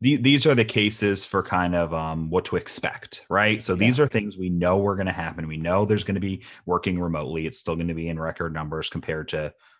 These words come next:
Speaker 1: the, the past decade. Um, we know small shopping is gonna continue to trend. It still is, and it's, and it's been getting bigger. Um, online sales,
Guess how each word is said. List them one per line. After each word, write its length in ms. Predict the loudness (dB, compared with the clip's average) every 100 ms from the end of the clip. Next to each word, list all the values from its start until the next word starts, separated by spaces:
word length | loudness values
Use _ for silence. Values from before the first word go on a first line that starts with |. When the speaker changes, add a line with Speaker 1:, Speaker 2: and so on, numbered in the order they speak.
| _
Speaker 1:
the, 100 | -14 -14 _
the 160 | -6 -6
past 320 | -2 -2 -2 -4
decade. 460 | -4 -4 -6 -8 _ -20 -20 -20 -6
Um, 360 | -2 0 0 0
we 80 | 0
know 160 | 0
small 320 | -2 -2 -2 -2
shopping 420 | -2 -4 -4 -6
is 120 | -8
gonna 200 | -8 -8
continue 460 | -8 -8 -8 -6 -8
to 80 |
trend. 400 | -8 -8 -8 -6
It 100 | -6
still 380 | -6 -4 -2 -2
is, 380 | -2 -4 -6 -6
and 140 | -8
it's, 160 | -8 -12 _ _ _ _ _ -10
and 100 | -8
it's 160 | -8
been 160 | -8 -4
getting 280 | -2 -2 -2
bigger. 380 | -4 -4 -10 _ _ _ _ -20 -14 -6
Um, 540 | -2 -2 -4 -6 -8 _ _ _ _ _ _ _ _ -12 -2
online 400 | 0 2 0 -2
sales, 380 | -2 -4 -6